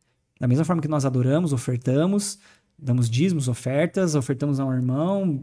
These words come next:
né? A gente faz a mesma coisa. Pra, pra, os caras fazem as mesmas coisas pros Satanás. Dão lá oferta de sangue, oferta de manjares, oferta de dinheiro. O templo de Salo-, o templo de Satanás é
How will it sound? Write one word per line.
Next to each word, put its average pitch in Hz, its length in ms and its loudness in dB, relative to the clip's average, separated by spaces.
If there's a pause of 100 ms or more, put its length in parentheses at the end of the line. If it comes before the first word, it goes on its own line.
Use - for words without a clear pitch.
(120)
né? 160 360 2 (280)
A 131 100 -2
gente 131 520 0
faz 175 400 -6
a 185 40 -2
mesma 175 220 -4
coisa. - 300 -6 (1200)
Pra, 135 140 4
pra, 131 340 -2
os 127 160 -6
caras 127 240 -2
fazem 135 240 -2
as 147 80 -4
mesmas 147 140 -4
coisas 165 160 -4
pros - 100 -16
Satanás. 208 280 -2
Dão 131 360 0
lá 131 160 0
oferta 127 400 -2
de 117 80 -2
sangue, 196 440 2
oferta 135 320 -4
de 123 80 2
manjares, 165 720 0
oferta 123 280 -4
de 127 140 -6
dinheiro. 185 640 0 (140)
O 139 100 4
templo 170 540 4
de 135 100 -2
Salo-, 143 340 0
o 123 80 2
templo 156 300 0
de 139 100 -8
Satanás 139 680 0 (140)
é 123 320 0